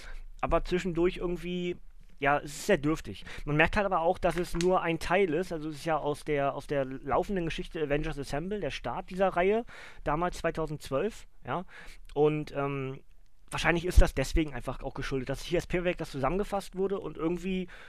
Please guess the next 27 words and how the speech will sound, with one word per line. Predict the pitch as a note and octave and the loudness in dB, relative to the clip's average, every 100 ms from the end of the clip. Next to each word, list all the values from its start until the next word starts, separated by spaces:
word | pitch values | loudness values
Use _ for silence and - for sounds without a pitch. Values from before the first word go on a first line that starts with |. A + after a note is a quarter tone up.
| - | -10
wirkt | B2+ E3+ F#3 G3 | 4 6 6 2
es | F3 D3+ | 0 0
wie | F3+ | 0
nicht | D#3 F3 - | 2 0 -2
zu | - E3+ | -4 2
Ende, | D3+ D#3+ B2+ E2+ - - - - | 4 4 0 -2 -10 -16 -16 -6
ja. | A#2+ F3 - - - - | -4 -4 -6 -16 -10 0
Ist | F3 | 4
aber | F#3+ | 6
auch | E3+ F3 | 6 4
dann | F3 | 2
irgendwie | E3 E3+ E3+ F3+ | 2 0 -2 -2
normal, | E3 D#3 C#3+ E3 | 0 2 4 4
weil | E3 E3 | 6 4
am | C#3+ | 2
Ende | D3+ F3 | 0 -2
tatsächlich, | D#3 C#3 D#3 F3 D#3+ - | -2 0 0 -2 -6 0
äh, | D#3 D#3 | 2 2
ein, | - C#3+ C#3+ D3 | 2 0 -2 -4
ein, | C3 C3+ C3+ C3 C3 | -2 -2 -2 -2 -6
äh, | B2+ B2 A#2+ | -4 -4 -2
Cliffhanger | - F3 F#3 F3 | -4 -2 -2 -2
gebaut | C#3 A#2 D3 F#3+ | -2 2 2 2
wird, | F3+ F3+ C3+ | -2 -4 -2
weil | C3+ D3 D#3 | 4 6 4
die | C#3 C#3 C#3 | 2 -4 -4
Badun, | D3 C#3 C#3+ F#3+ F#3+ F3+ | 0 0 2 2 2 -2